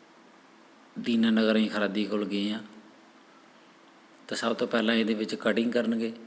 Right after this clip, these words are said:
ਜਿਹੜਾ ਥੋੜ੍ਹਾ ਬਹੁਤਾ ਹਿੱਸਾ ਰਹਿ ਗਿਆ ਦਾ। ਤਾਂ ਇਹ ਇਹਦੀ ਸ-, ਗੇਜ ਨਾਲ ਇਹਨੂੰ ਚੈੱਕ ਕਰਕੇ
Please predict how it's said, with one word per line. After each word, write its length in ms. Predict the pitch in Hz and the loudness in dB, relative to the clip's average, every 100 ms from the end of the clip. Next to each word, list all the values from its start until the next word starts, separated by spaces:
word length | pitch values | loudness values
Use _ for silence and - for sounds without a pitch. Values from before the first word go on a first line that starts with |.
| - | -8
ਜਿਹੜਾ 200 | 107 104 | -2 0
ਥੋੜ੍ਹਾ 280 | 107 107 107 | 0 0 0
ਬਹੁਤਾ 240 | 107 110 | 0 -2
ਹਿੱਸਾ 300 | 117 110 107 | -2 -2 -4
ਰਹਿ 180 | 98 98 | -2 -2
ਗਿਆ 80 | 107 | -2
ਦਾ। 160 | 107 107 - - - - - - | -6 -10 -16 -20 -20 -20 -20 -10
ਤਾਂ 140 | 113 110 | -2 0
ਇਹ 260 | 113 117 - - - - - - - - - - - - - - - - - - - - - - | 2 0 -4 -14 -20 -20 -20 -20 -20 -20 -20 -20 -20 -20 -20 -20 -20 -20 -20 -20 -20 -20 -20 -10
ਇਹਦੀ 260 | 117 104 113 | -6 -2 -2
ਸ-, 180 | 113 - - - - | -2 -6 -8 -8 -2
ਗੇਜ 280 | 113 123 120 | 0 2 2
ਨਾਲ 240 | 117 107 | 2 2
ਇਹਨੂੰ 200 | 107 110 | 2 0
ਚੈੱਕ 280 | 107 104 123 | 0 -2 -2
ਕਰਕੇ 500 | 110 107 104 110 110 | -4 -4 -4 -6 -6